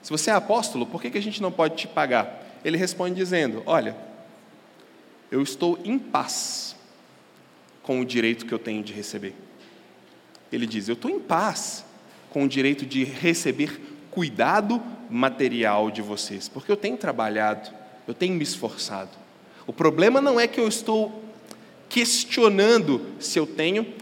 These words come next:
esse direito ou não." É isso que ele tá fazendo, gente, no, do versículo três até o versículo, versículo onze. Ele tá mostrando pra ele, "De fato, vocês têm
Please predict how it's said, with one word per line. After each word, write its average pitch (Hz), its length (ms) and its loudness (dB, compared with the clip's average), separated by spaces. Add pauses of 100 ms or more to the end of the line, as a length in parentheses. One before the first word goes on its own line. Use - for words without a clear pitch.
esse 165 200 -2
direito 180 360 2
ou 226 80 0
não." 180 140 4
É 185 100 4
isso 311 220 4
que 277 60 -2
ele 269 80 -2
tá 240 100 0
fazendo, 208 440 2
gente, 110 360 -4 (380)
no, 143 280 2
do 135 140 -2
versículo 151 500 0
três 196 560 0 (260)
até 202 180 0
o 208 40 4
versículo, 214 520 0 (300)
versículo 214 460 0
onze. 175 440 0 (520)
Ele 170 100 -12
tá 190 80 6
mostrando 220 400 2
pra 226 160 2
ele, 156 300 2 (240)
"De 139 100 -6
fato, - 440 0 (260)
vocês 123 240 -4
têm 120 240 -4